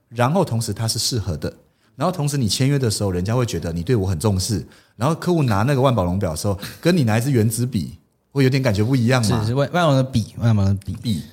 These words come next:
Speaker 1: 所以万宝龙的表的笔拿出来签那个合约的时候，
Speaker 2: 感觉是不一样，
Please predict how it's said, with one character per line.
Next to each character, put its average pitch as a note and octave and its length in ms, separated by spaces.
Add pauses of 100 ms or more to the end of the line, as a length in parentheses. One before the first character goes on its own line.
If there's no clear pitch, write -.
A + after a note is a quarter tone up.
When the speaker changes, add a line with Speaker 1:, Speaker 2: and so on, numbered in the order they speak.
(120)
Speaker 1:
所 - 160
以 - 20
万 F#3 100
宝 C3+ 80
龙 A2+ 140
的 A#2+ 60
表 A#2+ 180
的 G#2+ 80
笔 D#2 340 (340)
拿 G#2+ 180
出 D#3+ 220
来 G2+ 180 (280)
签 E3+ 400
那 E3 100
个 F#2+ 200
合 A2 160
约 C3 100
的 B2 120
时 - 120
候， G#2 140
Speaker 2:
感 B2+ 100
觉 C3+ 120
是 E3 80
不 D#3+ 120
一 D3+ 40
样， C#3 180